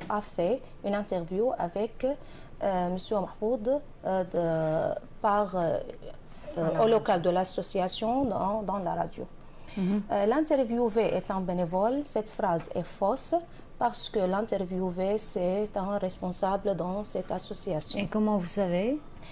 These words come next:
Speaker 1: Euh, cela, c'était dans le document.
Speaker 2: Donc,
Speaker 1: Euh,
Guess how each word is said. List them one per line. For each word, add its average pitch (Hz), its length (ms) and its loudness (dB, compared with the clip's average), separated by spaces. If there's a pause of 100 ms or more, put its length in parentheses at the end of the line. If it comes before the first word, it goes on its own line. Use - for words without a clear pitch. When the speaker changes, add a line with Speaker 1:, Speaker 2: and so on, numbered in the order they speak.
(240)
Speaker 1:
Euh, 202 160 4
cela, 226 300 2
c'était 220 500 0
dans 196 220 0
le 190 160 0
document. 170 440 -4 (240)
Speaker 2:
Donc, 165 440 -2 (880)
Speaker 1:
Euh, 185 100 2